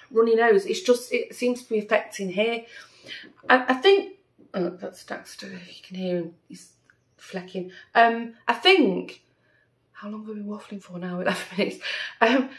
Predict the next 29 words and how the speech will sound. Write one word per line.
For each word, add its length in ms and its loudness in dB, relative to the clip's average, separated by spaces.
I 60 -6
think 480 4
it's 180 -2
a, 240 0
it 80 2
must 320 4
be 180 4
a 100 2
certain 640 4
kind 360 -2
of 240 -2
tree 480 4
or 200 0
tree 320 0
family 600 0
that's 260 0
causing 480 4
the 140 -2
issue 340 -2
now, 400 0
because 240 -2
I 40 6
don't 340 8
recall 680 8
being 240 6
like 380 2
this 540 2
last 520 -2
summer. 460 0